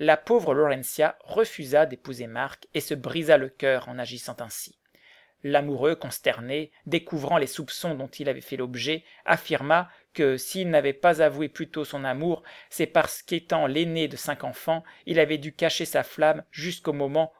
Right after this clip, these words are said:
où il pourrait gagner par son travail un revenu suffisant aux besoins d'un ménage. Il se destinait au barreau,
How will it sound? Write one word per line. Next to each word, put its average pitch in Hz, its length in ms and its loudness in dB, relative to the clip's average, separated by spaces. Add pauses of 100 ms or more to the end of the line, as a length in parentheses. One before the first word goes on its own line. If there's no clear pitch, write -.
où 165 120 -4
il 143 120 -8
pourrait 143 260 0
gagner 143 340 6
par 143 180 -2
son 147 120 -10
travail 131 540 0
un 147 100 0
revenu 143 400 -2
suffisant 139 800 -6
aux 147 80 -2
besoins 139 300 -4
d'un 120 80 -2
ménage. 101 520 -10 (540)
Il 156 80 -6
se 170 120 -4
destinait 175 600 0
au 143 40 0
barreau, 135 420 6